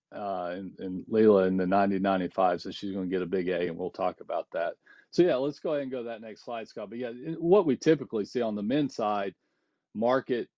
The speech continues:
room and board rates is anywhere from s-, fifty to sixty percent, quite frankly. Uh, so we, we,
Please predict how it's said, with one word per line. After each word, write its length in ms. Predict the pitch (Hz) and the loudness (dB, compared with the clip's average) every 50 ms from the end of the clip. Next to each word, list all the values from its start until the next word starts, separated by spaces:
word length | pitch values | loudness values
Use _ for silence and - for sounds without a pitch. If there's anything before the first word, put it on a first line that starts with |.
| _ _ - | _ _ -16
room 400 | 113 107 110 120 127 127 123 117 | -12 -6 -2 -2 0 0 0 -2
and 120 | 104 98 | -4 -2
board 300 | 98 107 117 113 107 98 | 0 0 2 2 0 0
rates 480 | 101 101 101 98 95 90 78 - - - | -2 -2 -2 -2 -2 -4 -6 -12 -20 -16
is 400 | - 117 110 110 104 101 98 95 | -10 -4 -2 0 0 -2 -4 -6
anywhere 680 | 107 120 117 117 117 110 107 110 107 107 107 104 104 92 | -8 -8 -6 -4 -4 -2 -2 0 0 0 0 0 -2 -4
from 800 | - - - 107 104 104 101 98 98 98 95 92 95 95 95 - - _ _ _ _ _ _ _ _ _ _ | -8 -8 -6 -4 -2 -2 -2 -2 -4 -4 -4 -6 -8 -10 -12 -14 -20 _ _ _ _ _ _ _ _ _ _
s-, 300 | - - - - - - _ | -18 -16 -14 -14 -16 -16 _
fifty 340 | - 139 131 127 - 123 110 | 0 2 2 2 0 -2 -2
to 120 | 95 92 | -2 -2
sixty 460 | - - - 135 127 - - - 107 | -6 -4 -4 -4 -4 -4 -4 -8 -10
percent, 480 | - - 90 - - - 127 120 98 - | -8 -8 -10 -12 -4 -2 0 0 0 -4
quite 260 | - - 98 87 85 | -4 -2 -2 -2 -2
frankly. 520 | - 107 101 98 85 - 85 82 80 82 87 | -2 -4 -4 -4 -4 -4 -6 -6 -6 -8 -8
Uh, 220 | - 101 92 87 87 | -6 -4 -2 -2 -2
so 160 | - - 107 | -2 -2 2
we, 240 | 98 104 104 104 101 | 4 4 4 4 4
we, 340 | 87 107 107 101 101 95 | 2 2 2 2 2 0